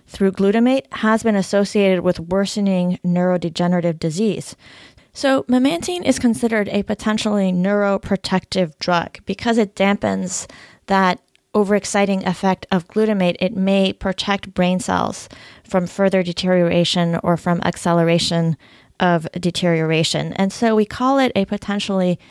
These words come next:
disease-modifying treatment. In comparison, cholinesterase inhibitors are considered symptomatic treatment.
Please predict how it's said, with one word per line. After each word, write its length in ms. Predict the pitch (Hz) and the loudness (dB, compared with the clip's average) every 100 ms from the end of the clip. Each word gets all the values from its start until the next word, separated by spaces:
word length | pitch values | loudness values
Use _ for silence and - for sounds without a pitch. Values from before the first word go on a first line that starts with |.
| - _ | -20 _
disease-modifying 1400 | 196 175 175 196 202 196 170 175 175 170 175 165 165 156 - | 0 0 2 2 2 0 0 2 2 0 0 0 0 -4 -6
treatment. 640 | - 180 147 143 - - _ _ _ _ _ _ _ _ - | -6 -4 -4 -6 -10 -20 _ _ _ _ _ _ _ _ -4
In 120 | 233 | -2
comparison, 760 | 240 226 226 302 311 208 196 190 - | 2 0 2 0 0 2 2 0 -4
cholinesterase 760 | - 247 254 233 254 262 180 - | -2 2 2 2 0 2 0 2
inhibitors 560 | 185 175 190 185 170 - | 0 2 2 2 2 2
are 80 | 190 | 0
considered 560 | - 196 - 185 180 | 0 -2 0 2 0
symptomatic 640 | - 196 196 175 170 175 175 | 0 -2 0 0 2 0 -2
treatment. 540 | - 160 - - - | -6 -6 -6 -8 -12